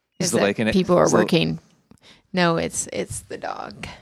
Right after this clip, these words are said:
Speaker 1: Oh,
Speaker 2: It's one
Speaker 1: okay,
Speaker 2: of the
Speaker 1: sorry.
Speaker 2: kids. It's the dog
Speaker 1: <laughs>
Speaker 2: wanting in the office. Um, no, I think it's, it's all about understanding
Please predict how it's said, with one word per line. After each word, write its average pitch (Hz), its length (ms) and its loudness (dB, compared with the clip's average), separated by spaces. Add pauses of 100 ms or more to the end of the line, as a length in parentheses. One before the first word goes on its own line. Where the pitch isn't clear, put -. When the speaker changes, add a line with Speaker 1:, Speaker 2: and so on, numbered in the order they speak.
(320)
Speaker 1:
Oh, 104 180 6
Speaker 2:
It's 95 100 4
one 196 180 4
Speaker 1:
okay, 156 60 0
Speaker 2:
of - 60 -2
the - 60 4
Speaker 1:
sorry. - 100 0
Speaker 2:
kids. - 560 2
It's - 240 -6
the - 120 2
dog - 440 2
Speaker 1:
<laughs> - 0 -
Speaker 2:
wanting 143 320 0
in 69 160 -2
the 67 140 -2
office. - 520 0 (720)
Um, 175 680 -2
no, 202 180 6
I 180 100 2
think 196 180 -2
it's, 185 280 -4
it's - 400 -6 (100)
all 208 260 0
about 196 280 0
understanding 175 760 -2